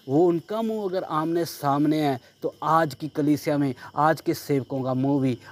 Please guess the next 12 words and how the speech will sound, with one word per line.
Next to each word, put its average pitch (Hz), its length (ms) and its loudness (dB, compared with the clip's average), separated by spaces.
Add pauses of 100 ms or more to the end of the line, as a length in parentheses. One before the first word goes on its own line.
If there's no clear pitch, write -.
आमने 143 360 4
सामने 131 480 0
रहना 123 240 -2
है। 127 120 -4 (200)
एक 147 200 2 (140)
के 151 80 0
प्रति 139 500 -2 (360)
पीठ 147 280 2
पीछे 156 260 -2
मत 151 180 0
कर 147 200 -4
देना, 143 260 -2